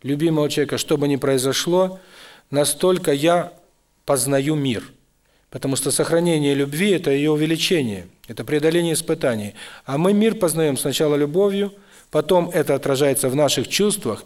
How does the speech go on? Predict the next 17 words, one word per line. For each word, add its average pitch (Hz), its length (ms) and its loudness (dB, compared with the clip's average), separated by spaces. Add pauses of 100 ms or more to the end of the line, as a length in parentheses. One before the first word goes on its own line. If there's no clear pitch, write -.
(280)
и 147 80 -4
только 165 360 2
потом 165 400 2
появляются 156 680 2
логические 143 840 0
схемы. 107 600 -4 (840)
Поэтому, 151 340 0
когда 160 280 2
говорят 156 340 2
учёные, 143 500 2
«Мы 156 240 0
мыслью 143 680 0
познают 131 500 -2
мир», 185 320 0 (380)
это 131 200 -4
абсолютно 196 440 0
неверно. 135 560 0